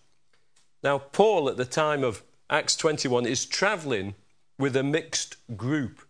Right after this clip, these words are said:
of people. He's travelling with Jews, such as Timothy, and Gentiles, such as Luke. And there's also Sopater,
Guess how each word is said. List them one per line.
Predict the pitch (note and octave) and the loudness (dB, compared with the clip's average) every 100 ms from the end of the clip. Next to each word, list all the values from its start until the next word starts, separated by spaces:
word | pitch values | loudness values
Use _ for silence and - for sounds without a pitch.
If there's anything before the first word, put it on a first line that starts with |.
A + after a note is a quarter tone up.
| - | -4
of | A#2 - | -4 -2
people. | D#3 C3+ - G#2+ E2 - _ _ _ _ _ | -4 -4 -4 -6 -6 -12 _ _ _ _ _
He's | A2 - | -8 -2
travelling | D#3 C3 B2 | 0 0 0
with | A#2 F#2+ | -2 -4
Jews, | F2+ C3 F#3 A#3 G#3+ - - | -2 0 0 -2 -2 -6 -6
such | - C3 - | -6 -6 -4
as | A#2+ | -4
Timothy, | - - D3 C#3+ D3 C#3+ - - _ _ _ _ | -4 -4 -2 -2 -2 -4 -6 -20 _ _ _ _
and | B2+ A#2+ G#2 | -2 -2 0
Gentiles, | D3 F3+ F3 C3 G#2+ G2+ A2+ | 0 0 0 0 0 -2 -2
such | - A#2+ G2+ A2+ | -4 -4 -4 -4
as | G2+ | -4
Luke. | A#2 C3+ F#2 - _ _ _ _ - | -2 -2 -4 -12 _ _ _ _ -8
And | A2+ | -4
there's | A#2 C3 | 0 2
also | D#3 B2 B2 | 2 0 -2
Sopater, | G#2 - A2 C#3 D#3 F3 - G3+ | 0 -2 0 0 0 0 -2 -2